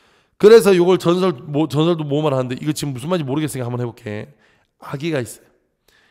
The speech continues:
이로 끝났고 아가 붙어 있으니까 얘가 얘한테 영향을 줘서 뭐가 된다? 애기.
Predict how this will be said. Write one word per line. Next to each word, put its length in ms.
이로 420
끝났고 640
아가 220
붙어 260
있으니까 560
얘가 320
얘한테 300
영향을 180
줘서 160
뭐가 200
된다? 280
애기. 340